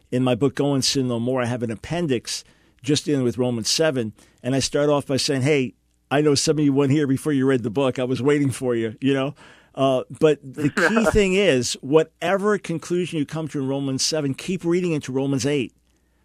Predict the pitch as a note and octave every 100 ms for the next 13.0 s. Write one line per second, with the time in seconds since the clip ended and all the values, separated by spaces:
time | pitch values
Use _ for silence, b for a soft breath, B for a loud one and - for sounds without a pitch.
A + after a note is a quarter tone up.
0 | _ A#2 C3+ E3 - F3 D3+ C3+ D3+ B2+
1 | D#3 C#3 C3+ B2+ D#3 - D#3 C3 D3+ D3
2 | C#3+ C3 A#2+ - F#3 D#3+ - - - b
3 | b b b - D3+ D#3+ B2 F3+ F#3 -
4 | D#3+ D#3+ - - D3+ D#3 - E3+ E3+ C3+
5 | C3 A2 C#3 E3 - D#3 D3+ C#3 B2+ D3
6 | F3+ - C3 C3 C3+ C#3+ B2+ B2 A#2+ B2+
7 | B2+ A#2+ D3 E3+ C3 - C3 - C#3 C3+
8 | B B B B2+ B2 C#3 D#3+ E3 B2+ -
9 | - D#3+ C#3+ A#2+ D3 E3 C3+ B2 - C3
10 | B2+ C#3 D3+ B2 - C3 - - D#3+ -
11 | C3+ - - E3 A3 F3 D3+ D3+ b b
12 | b - C3+ C#3 C#3 - D3+ C#3+ E3+